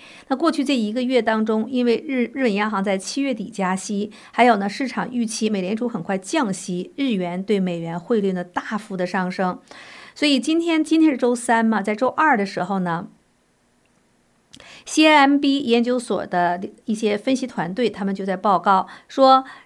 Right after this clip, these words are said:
周二发布的日本央行研究报告强调了日本通胀压力的持续性，进一步支持了加息的理由，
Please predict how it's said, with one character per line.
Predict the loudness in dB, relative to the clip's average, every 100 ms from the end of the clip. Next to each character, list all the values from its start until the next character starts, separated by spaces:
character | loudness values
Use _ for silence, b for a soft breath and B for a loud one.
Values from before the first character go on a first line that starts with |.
| _ 0
周 | 4
二 | 6 6 6
发 | 6 2
布 | 2
的 | 0
日 | 0
本 | -2 -2
央 | 0 0
行 | 0
研 | 0 -2
究 | -4
报 | -2 -2
告 | 0 -2
强 | -2 -2 -2 -2
调 | 0 2 2
了 | 0
日 | -2 -4
本 | -4 -4
通 | -6 -2 0 0
胀 | 0 0 -2
压 | -2 -2 -2
力 | -4
的 |
持 | -6 -8
续 | -8 -6
性， | -4 -6 -6
进 | -6 0 0
一 | 0
步 | -4 -6
支 | -6 -6 -6
持 | -4 -6 -4
了 | -2
加 | -2 -4 -6
息 | -6 -4
的 | -4
理 | -4
由， | -2 -2 -2